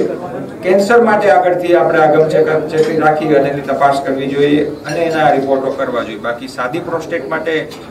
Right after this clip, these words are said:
કોઈ ટ્રીટમેન્ટ કરવી પણ ફરજિયાત નથી, જ્યાં સુધી દર્દીને હેરાન ના કરતી. પેશાબ કરવામાં થતી મુશ્કેલી, પુરુષની વાત ચાલે છે, કારણ કે પે-, પ્રોસ્ટેટ છે ફક્ત પુરુષોમાં હોય છે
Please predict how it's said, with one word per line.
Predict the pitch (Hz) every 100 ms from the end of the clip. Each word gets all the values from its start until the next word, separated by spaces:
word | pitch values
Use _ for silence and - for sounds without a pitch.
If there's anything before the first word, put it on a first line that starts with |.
| - -
કોઈ | 156 151 143 - - - - - 143
ટ્રીટમેન્ટ | 147 143 165 160 -
કરવી | 156 156
પણ | 156 170 156
ફરજિયાત | 135 135 123 135 127 123
નથી, | 120 156
જ્યાં | 120 123
સુધી | - 123 131
દર્દીને | 107 110 151 156 143
હેરાન | 117 117 110 107
ના | 110
કરતી. | - - - 107 107 110 - - - - - -
પેશાબ | - 185 190 160 160
કરવામાં | 156 165 170 165
થતી | 151 135 151
મુશ્કેલી, | 147 151 - - - - - 135 139 185
પુરુષની | 196 208 - 160
વાત | 131 -
ચાલે | 110 101 -
છે, | -
કારણ | 127 143
કે | 151
પે-, | - 143
પ્રોસ્ટેટ | 151 135 156 - 165 160
છે | 160 -
ફક્ત | 156 -
પુરુષોમાં | 139 170 156 147 147 110 95
હોય | 101
છે | 90